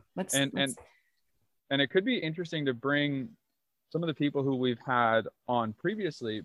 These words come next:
Speaker 2: back to talk about their mental health journeys. And I think about someone like Nikki, who is so in tune with that. I, I think they would have a great perspective on it.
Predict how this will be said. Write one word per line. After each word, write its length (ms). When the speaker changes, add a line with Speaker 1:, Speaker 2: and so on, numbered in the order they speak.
Speaker 2:
back 280
to 100
talk 260
about 300
their 120
mental 280
health 200
journeys. 440
And 300
I 60
think 200
about 400
someone 300
like 160
Nikki, 440
who 180
is 120
so 280
in 120
tune 320
with 180
that. 320
I, 240
I 80
think 160
they 100
would 140
have 140
a 60
great 280
perspective 480
on 160
it. 60